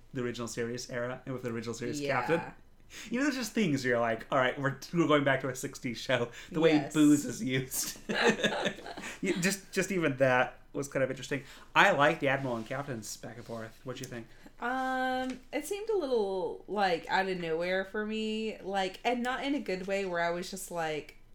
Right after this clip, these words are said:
Speaker 2: "Oh, okay, they're ha-, they have a relationship, it's, you know, whatever," but, like, it really went from, like, zero to eleven,
Speaker 1: Yeah.
Speaker 2: like, real fast, and I was like, "Wait, what?"
Speaker 1: She's become scared of him.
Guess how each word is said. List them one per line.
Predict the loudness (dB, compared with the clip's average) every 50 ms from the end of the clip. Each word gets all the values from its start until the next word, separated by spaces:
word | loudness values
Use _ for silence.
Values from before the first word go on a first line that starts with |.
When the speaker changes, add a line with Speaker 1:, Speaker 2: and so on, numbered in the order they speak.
| -20 -20 -14 -4
Speaker 2:
"Oh, | -2 -2 -2 0 -2 -2 -2 -2 -4 -6 -4 -6
okay, | -6 -4 -2 0 0 2 0 0
they're | 0 0 -2 -2 -2
ha-, | -2 -2 -2 -2 0 0
they | -2 -2
have | -2 -2 -4
a | -4 -4
relationship, | -4 -4 -4 -2 -2 -4 -4 -6 -6 -8 -8 -8 -8 -6 -4 -4 -2 -2 -4 -4
it's, | -6 -10 -10 -12 -14
you | -10 -8 -6 -6
know, | -6 -6 -6 -6
whatever," | -6 -4 -4 -4 -4 -4 -4 -4 -4 -4
but, | -8 -8 -6
like, | -4 -4 -4 -4 -4 -8 -16 -20 -20 -20 -20 -10 -2
it | -2 -2 0 2
really | 2 2 4 6 4 2
went | 2 0 -2 -4 -4 -6 -8
from, | -6 -6 -4 -4 -4 -4
like, | -4 -4 -4 -2 -2 -4 -6 -8 -12 -20 -20 -20 -16 -14 -14
zero | -12 -10 -10 -10 -8 -4 -2 0 0 2 0 0
to | -2 -2 -4 -2 -2
eleven, | -2 -2 -2 -4 -4 -6 -6 -6 -8 -6 2
Speaker 1:
Yeah. | 4 6 6 8 8 6 6 4 0
Speaker 2:
like, | -2 -2 -2
real | -2 0 -2 -2
fast, | -2 -2 -2 -2 -2 -4 -6 -8
and | -10
I |
was | -10 -10
like, | -10 -10
"Wait, | -10 -4 -2 -2 -2 -2 -4 -8
what?" | -6 -4 -2 -2 -2 -4 -4
Speaker 1:
She's | -4 -2 -2 -2 -4
become | -4 -4 0 0 0 0
scared | 0 -6 -6 -4 -4 -4 -4
of | -6 -8 -10
him. | -14 -14 -14 -14 -16 -16